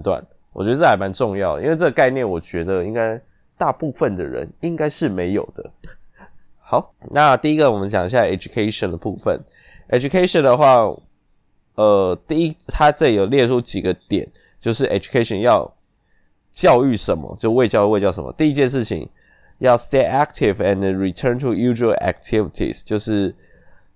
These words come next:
要尽量保持一个，呃，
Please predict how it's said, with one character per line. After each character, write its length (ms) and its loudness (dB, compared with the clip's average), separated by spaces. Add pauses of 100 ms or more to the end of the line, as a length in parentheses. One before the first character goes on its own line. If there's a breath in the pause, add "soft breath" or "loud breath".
(160)
要 260 6
尽 180 0
量 160 2
保 180 4
持 520 -2
一 100 -2
个， 520 2 (360)
呃， 340 0